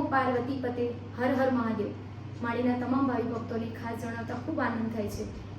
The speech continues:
કે અમૃત બાપાના મેરડી માતાના રથનું આગમન થવા જઈ રહ્યું છે. તારીખ ત્રણ દસ બે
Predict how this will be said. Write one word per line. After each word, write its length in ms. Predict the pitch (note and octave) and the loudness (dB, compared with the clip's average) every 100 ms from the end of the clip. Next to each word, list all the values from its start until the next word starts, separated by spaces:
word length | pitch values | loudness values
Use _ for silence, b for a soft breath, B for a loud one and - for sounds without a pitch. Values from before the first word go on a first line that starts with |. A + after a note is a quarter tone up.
| - | 0
કે 100 | B3+ A3+ | 4 4
અમૃત 280 | B3 C#4 B3+ | 4 2 2
બાપાના 320 | B3 B3 A#3+ | 0 0 0
મેરડી 240 | A3 A3 B3+ | 0 2 2
માતાના 380 | A3 A3+ A3+ G#3+ | 0 -2 -2 -2
રથનું 340 | G3+ A#3 A#3+ | -2 -2 -2
આગમન 320 | G#3+ A3 A3 G#3+ | -2 0 -2 -2
થવા 200 | A3 A3+ | -2 0
જઈ 100 | A3 G#3+ | 2 2
રહ્યું 180 | G#3 G#3 - | 0 -2 -4
છે. 140 | - B B - - | -8 B B -8 -2
તારીખ 340 | A#3 A#3+ - - | 0 0 -2 2
ત્રણ 300 | C#4+ D4 C4 | 6 8 8
દસ 240 | B3 B3 - - | 4 2 -4 -6
બે 140 | A3+ | -2